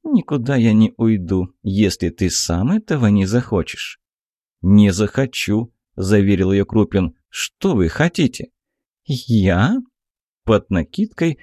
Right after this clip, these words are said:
раздалось девичье хихиканье. «Я хочу только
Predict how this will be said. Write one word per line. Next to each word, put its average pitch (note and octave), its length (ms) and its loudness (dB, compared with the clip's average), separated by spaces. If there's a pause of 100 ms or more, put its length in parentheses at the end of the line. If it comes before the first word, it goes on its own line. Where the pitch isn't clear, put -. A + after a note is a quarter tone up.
(160)
раздалось B2 560 -2
девичье G#2 500 0
хихиканье. F#2+ 760 -4 (400)
«Я C#4 240 -2
хочу F3 360 -2
только G3 500 -4